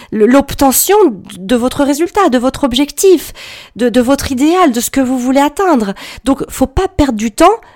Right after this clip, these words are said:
à, à se poser des questions, à se dire, « Ah non, est-ce que je suis capable ? Est-ce que je suis pas capable ? Est-ce que je vais y arriver ? Est-ce que je vais pas y arriver ? Je sais pas quoi faire, et cetera. » Non,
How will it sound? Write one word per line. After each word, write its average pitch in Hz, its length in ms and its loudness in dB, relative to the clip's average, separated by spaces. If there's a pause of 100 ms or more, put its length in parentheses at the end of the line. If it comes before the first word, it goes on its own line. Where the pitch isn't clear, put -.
(160)
à, 233 400 4
à 214 200 -4
se - 140 -6
poser 226 260 0
des 220 80 -4
questions, 226 340 -2
à 277 40 4
se 233 60 -2
dire, « 208 140 2
Ah 202 80 2
non, 214 260 0
est-ce 220 120 -6
que 214 80 -8
je 208 60 -10
suis 214 100 -20
capable ? - 360 -6
Est-ce 208 100 -12
que 196 100 -10
je 196 60 -12
suis - 120 -12
pas - 120 -8
capable ? 226 480 -8
Est-ce 208 100 -12
que 214 100 -6
je 202 120 -6
vais 202 60 -4
y 202 100 -8
arriver ? 196 320 -8
Est-ce 214 120 -10
que 202 120 -10
je 190 80 -8
vais 190 60 -8
pas 196 120 -8
y 196 120 -6
arriver ? 196 420 -6
Je 214 100 -10
sais 208 160 -10
pas 208 140 -10
quoi - 160 -10
faire, - 280 -10
et 202 80 -12
cetera. » 240 260 -10 (200)
Non, 320 240 6